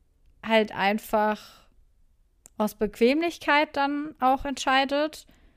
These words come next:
was ja für mich tatsächlich langfristig gar nicht die Optimallösung ist, weil irgendwann hat halt auch das ein Ende. Und das muss ich wirklich,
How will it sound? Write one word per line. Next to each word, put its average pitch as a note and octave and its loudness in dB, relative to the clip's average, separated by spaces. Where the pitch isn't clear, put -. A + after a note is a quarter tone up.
was A3 2
ja G#3 4
für - -4
mich C4+ 2
tatsächlich - -4
langfristig A3+ 0
gar G#3 2
nicht A3 -4
die - -4
Optimallösung G3 0
ist, G#3 -4
weil G#3 2
irgendwann A3 4
hat G#3 2
halt G#3 0
auch G3+ -2
das A3 2
ein G3 -2
Ende. G3 -2
Und G#3+ -2
das G#3+ -4
muss A3+ 0
ich A3 -2
wirklich, A#3 0